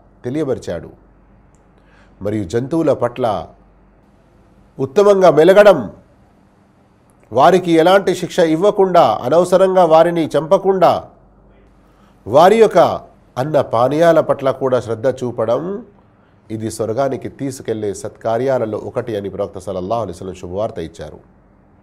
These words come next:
సహీ బుఖారీ మరియు సహీ ముస్లింలో వచ్చిన సంఘటన ప్రకారం ప్రవక్త సల్లల్లాహు అలైహి వసల్లం తెలిపారు, ఒక వ్యక్తి ప్రయాణం చేస్తూ వెళ్తున్నాడు, దారిలో అతనికి చాలా దాహం కలిగింది. అంతలోనే కొంతసేపటికి అతనికి ఒక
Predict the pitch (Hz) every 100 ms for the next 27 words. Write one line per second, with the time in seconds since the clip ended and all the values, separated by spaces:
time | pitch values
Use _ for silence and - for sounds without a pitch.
0 | _ _ _ _ _ 123 123 143 160 165
1 | 165 147 139 - 160 147 170 170 151 147
2 | 160 143 143 151 147 131 135 147 165 202
3 | 254 - _ _ _ 139 156 143 147 139
4 | 143 151 131 147 135 127 127 151 196 214
5 | - _ _ _ _ _ _ _ _ _
6 | _ _ _ 135 185 196 202 254 226 -
7 | _ _ _ _ - 165 190 226 202 196
8 | 190 185 170 170 196 165 139 151 - -
9 | _ _ _ 95 127 160 185 160 127 156
10 | 151 123 123 143 147 143 120 95 - _
11 | _ _ _ _ _ _ - 98 139 143
12 | 120 104 87 78 78 _ _ _ _ _
13 | _ _ _ _ _ _ _ _ 143 143
14 | 165 160 143 143 127 123 156 160 143 131
15 | 120 135 139 131 117 117 104 76